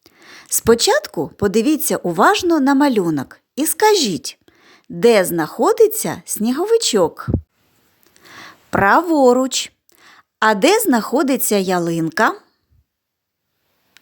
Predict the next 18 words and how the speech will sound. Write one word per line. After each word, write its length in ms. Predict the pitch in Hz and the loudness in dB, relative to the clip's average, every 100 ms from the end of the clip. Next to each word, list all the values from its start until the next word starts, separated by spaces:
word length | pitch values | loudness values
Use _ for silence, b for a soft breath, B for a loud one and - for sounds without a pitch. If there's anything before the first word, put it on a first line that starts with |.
| _ | _
Ліворуч. 1080 | 180 185 185 302 392 226 196 190 185 - - - _ b b b b b | 2 4 2 4 6 6 4 -2 -6 -10 -12 -20 _ b b b b b
А 120 | 220 | -2
тепер 480 | - 196 190 302 480 - _ | 0 -2 2 0 0 -6 _
допоможемо 840 | 180 208 208 226 240 208 185 185 | -6 -4 -2 0 0 0 -2 -6
сніговичку 880 | 185 190 175 165 160 - - 339 554 - | -6 -6 -6 -6 -4 -6 -2 -2 -2 -6
дістатися 720 | 190 190 - 196 311 311 285 262 | -4 -2 0 0 0 -2 -4 0
ялинки. 760 | 247 240 196 156 135 - 147 - _ B B B B B | 0 0 0 -2 -4 -8 -14 -16 _ B B B B B
Тож 240 | - 226 214 | 4 4 4
слухайте 580 | 240 247 208 175 185 - | 0 0 -2 -6 -6 -8
уважно 680 | 180 202 370 440 214 190 208 | 0 2 2 0 -6 -6 -10
та 140 | - 214 | -4 0
виконуйте 720 | 208 220 214 190 160 160 147 | 0 2 2 2 -4 -4 -6
все, 520 | - - 202 254 359 - _ | -4 -2 0 0 -2 -8 _
про 180 | 196 180 | -2 0
що 220 | - 185 | 0 0
я 160 | 165 | 0
буду 300 | 127 156 175 | -2 -4 -4
казати. 680 | 294 349 330 220 156 - 185 | 0 0 2 0 0 -4 -10